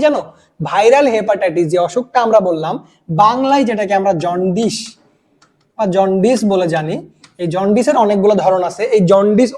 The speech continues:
অসুখটাই হইলো আমাদের ভাইরাল হেপাটাইটিস অসুখ। লিভারের যে কোনো প্রদাহ বা যে কোনো ধরনের অসুখকে আমরা কি বলবো? ভাইরাল হেপাটাইটিস বা জন্ডিস, ঠিক আছে? লিভার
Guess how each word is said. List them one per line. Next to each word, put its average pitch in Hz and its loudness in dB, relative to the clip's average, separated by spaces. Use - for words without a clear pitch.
অসুখটাই 247 0
হইলো 202 4
আমাদের 170 -4
ভাইরাল 175 0
হেপাটাইটিস 156 -6
অসুখ। - -20
লিভারের 254 4
যে 214 2
কোনো 240 4
প্রদাহ 208 2
বা 208 0
যে 196 2
কোনো 233 0
ধরনের 226 -2
অসুখকে 208 -8
আমরা 190 -4
কি 185 -8
বলবো? 170 -4
ভাইরাল 208 2
হেপাটাইটিস 160 -2
বা 190 0
জন্ডিস, 170 0
ঠিক 208 -4
আছে? 156 -10
লিভার 160 -2